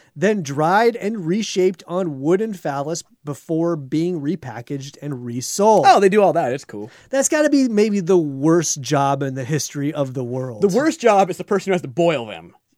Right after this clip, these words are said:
Speaker 1: God, like
Speaker 2: Like, give it in, in all the, in those kind of roles, I would be the reshaper.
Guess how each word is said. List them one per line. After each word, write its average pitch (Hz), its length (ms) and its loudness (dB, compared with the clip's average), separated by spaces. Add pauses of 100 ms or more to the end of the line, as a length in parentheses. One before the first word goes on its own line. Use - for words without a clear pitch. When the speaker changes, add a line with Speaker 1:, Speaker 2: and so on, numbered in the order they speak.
(160)
Speaker 1:
God, 185 460 -6
like 131 320 -6
Speaker 2:
Like, 175 160 -4 (340)
give 233 220 -2
it 247 100 -6
in, 202 200 -4
in 196 100 -2
all 202 220 0
the, 175 120 -2 (280)
in 202 160 0
those 233 260 0 (100)
kind 196 200 0
of 160 80 -2
roles, 131 360 2 (100)
I 170 140 2
would 180 140 4
be 170 160 -2
the 147 160 -4
reshaper. 120 580 -8